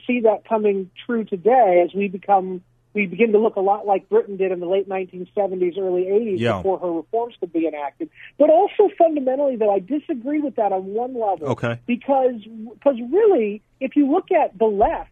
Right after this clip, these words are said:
Speaker 1: whether it be here or in Europe or the, the, the Communist Party in, in Russia when the Soviet Union existed or the communists in China, it's always the leftists. It's always they who somehow manage to remain rich while everybody else is poor.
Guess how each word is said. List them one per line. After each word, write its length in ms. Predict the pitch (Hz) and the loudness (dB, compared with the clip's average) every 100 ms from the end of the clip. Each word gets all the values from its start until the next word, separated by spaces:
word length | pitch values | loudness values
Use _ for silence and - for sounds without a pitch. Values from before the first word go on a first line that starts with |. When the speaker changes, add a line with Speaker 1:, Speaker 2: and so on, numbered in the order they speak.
| - | -4
Speaker 1:
whether 220 | 240 233 | -2 0
it 120 | 202 | -4
be 120 | 208 196 - | -4 -12 -6
here 300 | 302 302 294 | -4 -2 -2
or 180 | 196 180 | -2 -6
in 80 | |
Europe 380 | 180 233 262 262 196 | -4 -2 -2 -4 -6
or 120 | 185 | -4
the, 240 | 180 175 180 | -2 -2 -4
the, 180 | 175 156 | -6 -6
the 60 | 160 | -12
Communist 580 | - 226 254 220 208 | -10 -12 -6 -8 -8
Party 360 | _ 214 202 196 | _ -2 0 -2
in, 140 | 180 | -4
in 180 | 190 175 | -8 -6
Russia 400 | 180 254 - 202 - _ | -4 -4 -4 -6 -6 _
when 120 | 196 185 | -2 -2
the 80 | 175 | 2
Soviet 340 | 220 208 190 | 2 2 -2
Union 260 | 190 285 277 | -4 -4 -6
existed 440 | 208 175 226 - | -6 -6 -8 -2
or 80 | 226 | 0
the 80 | 190 | 0
communists 500 | - 220 220 202 - | -6 -4 -2 -2 -6
in 80 | 180 | -14
China, 420 | - 254 320 190 - _ _ | -6 -4 -2 -4 -8 _ _
it's 220 | 277 - | -2 0
always 520 | 302 277 349 392 339 269 | 2 4 6 6 4 2
the 80 | 302 | 0
leftists. 580 | 269 359 - 254 170 _ | 2 -2 0 -2 -2 _
It's 160 | 220 - | -16 -10
always 380 | 254 311 370 285 208 185 | 0 4 4 2 -4 0
they 540 | 196 311 339 196 175 196 _ | 2 4 4 4 2 -4 _
who 320 | - 294 285 277 - | 0 4 4 0 -8
somehow 380 | - 370 370 370 | -2 -2 -2 -6
manage 340 | 302 294 311 262 - | -4 -4 -6 -10 -10
to 60 | 269 | -6
remain 480 | 262 269 294 247 | -4 -4 -4 -6
rich 280 | 240 339 - - - - _ _ | -2 -2 -2 -12 -16 -18 _ _
while 160 | 233 | 2
everybody 460 | 302 370 349 359 339 | 2 2 0 0 0
else 200 | 349 359 - | -2 -4 -8
is 140 | 285 - | -14 -10
poor. 380 | 320 302 156 | -6 -6 -8